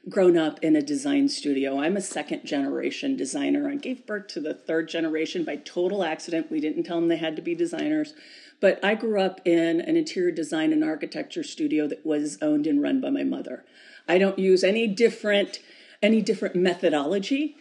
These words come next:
in approaching problem solving than she did. You know, I look at it and say, when people would come in and they say, you know, "Here, I'm here to create a commercial space," or, "I'm here to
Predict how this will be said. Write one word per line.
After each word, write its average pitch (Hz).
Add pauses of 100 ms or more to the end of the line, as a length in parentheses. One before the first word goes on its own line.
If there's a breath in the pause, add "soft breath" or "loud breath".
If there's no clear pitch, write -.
(200 loud breath)
in 190
approaching 185
problem 180
solving 277 (180)
than 175
she 156
did. 143 (520)
You 170
know, 160
I 190
look 196
at 175
it 190
and 165
say, 170
when 160
people 202
would 165
come 175
in 180
and 165
they 165
say, 165 (300 loud breath)
you 175
know, 165
"Here, 214
I'm 165
here 185
to 170
create 170
a 180
commercial 185
space," 175 (320 loud breath)
or, 160
"I'm 160
here 165
to 156